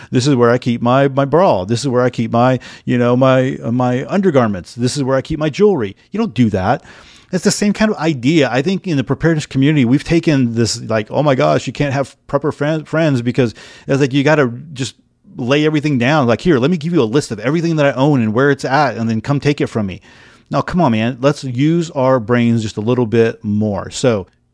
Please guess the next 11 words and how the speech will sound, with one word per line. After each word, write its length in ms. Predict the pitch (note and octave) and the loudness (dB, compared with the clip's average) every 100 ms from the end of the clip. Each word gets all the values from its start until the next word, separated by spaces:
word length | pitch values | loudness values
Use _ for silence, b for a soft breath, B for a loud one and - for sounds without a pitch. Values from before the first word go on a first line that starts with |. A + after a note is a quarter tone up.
| - | 0
if 260 | D#3+ E3 | 0 2
you 340 | D3+ G3 G3 D3 | -2 0 0 -4
have 760 | - D#3 D3+ D#3 D#3 D3+ C#3 - _ _ - | -8 -2 0 2 0 -2 -8 -16 _ _ -4
a 80 | |
group 580 | C3 - A#2 C3 C3 - | -4 -4 2 4 4 2
in 140 | B2+ B2 | 2 4
your 240 | B2 A#2+ | 4 2
area 420 | A2 A#2 A#2 A2 | 2 4 4 2
that 160 | A2 A2+ | 2 0
is 160 | A2 | 0
meeting, 580 | A2+ A2 A2 G2+ F2 E2 | 2 2 2 0 -4 -12